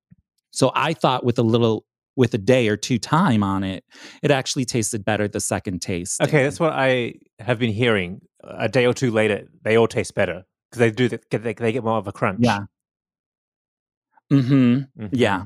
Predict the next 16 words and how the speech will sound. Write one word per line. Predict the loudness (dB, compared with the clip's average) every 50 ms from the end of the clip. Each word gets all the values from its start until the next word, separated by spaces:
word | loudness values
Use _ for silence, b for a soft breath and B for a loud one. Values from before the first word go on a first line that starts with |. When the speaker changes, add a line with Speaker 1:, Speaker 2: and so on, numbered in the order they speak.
| -8 -4
Speaker 1:
It's, | -2 -2 -2 -2
it's, | -6 -6 -6 -6 -2
so | 0 0 0 0 -2
it's | -4 -4 -4
good. | -2 0 0 2 2 0
So | 0 2 2 2 2
if | 2 0 -2 0 2
they | 2 2
deliver | 4 4 4 4 4 4 2 2
in | 2 4 4 4 4
your | 4 2 2
area, | 2 2 4 4 4 4 2 2 2 0 0 -2 -6 B B B B B B B B -2
I | 0 2 2 2
would | 2 2 2 0
suggest | 0 -6 -6 -4 -2 0 0 0 0 -2 -4 -6 -8 -10 -16 -18 -16 -10 -2
buying | -2 0 0 0 0 0 0 -2 -2